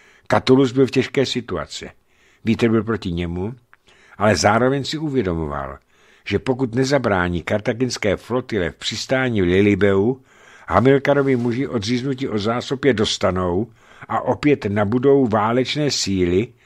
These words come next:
a válka bude pokračovat s nestenčenou silou.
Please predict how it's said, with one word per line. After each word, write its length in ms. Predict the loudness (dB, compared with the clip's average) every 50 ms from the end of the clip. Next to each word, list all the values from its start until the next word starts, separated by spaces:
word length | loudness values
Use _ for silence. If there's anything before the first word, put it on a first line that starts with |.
| _ _ -10 -4
a 60 | 2 4
válka 360 | 6 6 6 6 4 2 2
bude 200 | 2 2 2 0
pokračovat 580 | 0 -4 -4 -4 -4 -4 -2 0 2 2 2
s 80 | 2 0
nestenčenou 580 | 0 0 0 0 0 -2 0 -2 -2 -2 -4 -4
silou. 480 | -2 -2 -2 -2 -2 -2 -4 -8 -12